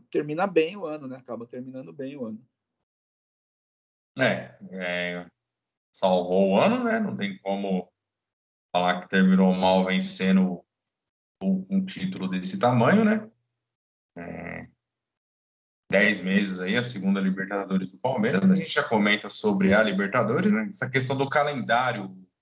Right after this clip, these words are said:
Speaker 2: é uma coisa que o Abel bateu bastante, né? Até depois do, lá do jogo, ele bate sempre, né? E falou de novo, né, sobre isso. É,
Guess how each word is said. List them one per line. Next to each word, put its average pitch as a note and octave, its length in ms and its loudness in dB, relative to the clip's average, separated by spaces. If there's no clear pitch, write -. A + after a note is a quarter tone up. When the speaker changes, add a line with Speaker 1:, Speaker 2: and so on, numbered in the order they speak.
Speaker 2:
é G2 40 -18
uma G2 100 -12
coisa - 320 -20
que - 140 -20
o G2+ 80 -6
Abel G#2 420 0
bateu F#2+ 320 -2
bastante, - 580 -6
né? A2 160 -12
Até F2+ 120 -4
depois F2+ 360 -6
do, F2 200 -12
lá F2 160 -4
do F2 120 -4
jogo, F2 280 -6
ele F#2+ 180 4
bate C#3+ 360 4
sempre, E3+ 540 -8
né? G3 300 -8
E G2+ 340 -12
falou F#2+ 300 -4
de F#2 160 -8
novo, F#3+ 340 -4
né, E3+ 120 -6
sobre C3 340 -6
isso. - 420 -4
É, F2 600 -6